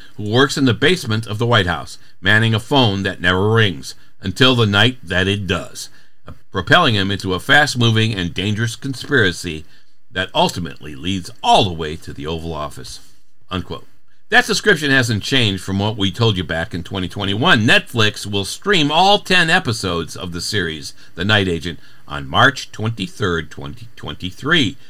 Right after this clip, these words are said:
So, get your binge time allocated for this one.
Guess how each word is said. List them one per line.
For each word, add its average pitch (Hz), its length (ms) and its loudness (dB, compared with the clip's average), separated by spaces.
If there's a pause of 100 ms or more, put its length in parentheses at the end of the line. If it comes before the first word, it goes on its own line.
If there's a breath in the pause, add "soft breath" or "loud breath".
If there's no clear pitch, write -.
(120 soft breath)
So, - 280 2 (180)
get 78 220 -8
your 101 80 0
binge 127 400 4
time 113 340 8
allocated 107 600 4
for 104 120 -4
this 113 240 0
one. 78 220 -6